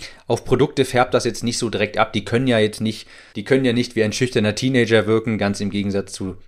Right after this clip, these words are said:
der Person aus dem Beispiel vom Anfang. Was ist also abschließend zu sagen? Achte wirklich darauf, was für Auswirkungen deine Handlungen haben. Ja, das mag sein, Emojis,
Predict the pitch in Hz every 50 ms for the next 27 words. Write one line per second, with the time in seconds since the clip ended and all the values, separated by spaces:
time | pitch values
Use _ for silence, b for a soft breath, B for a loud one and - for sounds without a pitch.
0 | - - 107 104 - 107 98 90 98 98 104 95 76 92 87 - 95 87 90 87
1 | 90 87 - - 92 90 87 87 B B B B B B B B _ - - 107
2 | - - 104 110 - - - - - - _ _ - - _ _ _ _ _ _
3 | _ _ _ B B B B B B B B B B B B - - - - -
4 | 135 143 160 165 147 143 139 - - 143 - - 139 127 113 139 - - 110 98
5 | 101 92 85 - - B B B B B B - 131 160 208 - - - 170 139
6 | 156 170 170 170 - - 135 107 117 127 135 135 - - - 113 117 139 147 -
7 | - - 139 139 - - 135 165 185 170 127 120 135 135 - 127 127 117 104 110
8 | 110 110 110 104 117 135 123 101 98 85 78 76 - - - - - - _ -
9 | - - - - 104 113 123 147 180 180 151 123 - 131 120 123 113 104 123 120
10 | 151 180 - - 131 123 127 151 196 185 180 196 202 202 202 - -